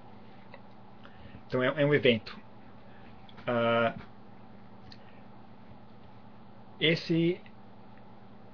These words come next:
é uma forma importante de enxergar as coisas. É você enxerga, tentar quebrar esse hábito de enxergar tudo como se fossem,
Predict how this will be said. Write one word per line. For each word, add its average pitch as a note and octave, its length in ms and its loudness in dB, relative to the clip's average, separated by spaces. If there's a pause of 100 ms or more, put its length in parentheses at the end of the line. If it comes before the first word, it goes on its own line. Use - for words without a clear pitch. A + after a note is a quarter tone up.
(340)
é C#3 100 4
uma D#3 100 8
forma D#3+ 220 6
importante D3 520 4
de B2 80 4
enxergar A#2 340 10
as G#2 120 4
coisas. G#2 640 2
É B2 80 -4
você A#2 260 2
enxerga, B2+ 340 2 (840)
tentar D3+ 300 4
quebrar C3 600 10 (360)
esse B2+ 240 2
hábito B2 340 8
de A#2+ 60 6
enxergar A#2 760 6 (680)
tudo C#3+ 240 6
como C3+ 240 2
se - 100 -4
fossem, B2+ 580 4